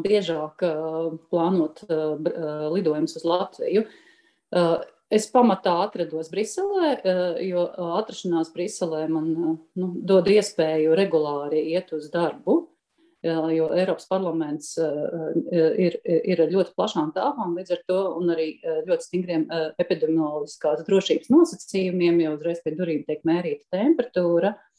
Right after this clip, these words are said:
Uh, tāpēc, uh, man bija iespēja iet uz darbu katru dienu. Un, un, un tas tomēr saglabā tādu darba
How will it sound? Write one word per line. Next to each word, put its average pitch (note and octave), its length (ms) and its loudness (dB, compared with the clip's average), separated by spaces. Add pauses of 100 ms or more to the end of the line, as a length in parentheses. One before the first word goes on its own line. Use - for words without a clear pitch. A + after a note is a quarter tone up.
(380)
Uh, E3+ 320 4
tāpēc, E3 560 -2
uh, E3 400 0
man F#3 160 -2
bija F3 240 2
iespēja D#3 560 -4
iet F#3 240 -4
uz D#3 80 -8
darbu F3 320 0
katru - 400 -10
dienu. C#3+ 400 0 (1160)
Un, F3 160 4 (120)
un, F#3 60 2 (100)
un F#3 80 2
tas G#3+ 160 2
tomēr G#3+ 400 2
saglabā E3+ 640 -4
tādu D#3+ 320 -6
darba F3+ 240 -2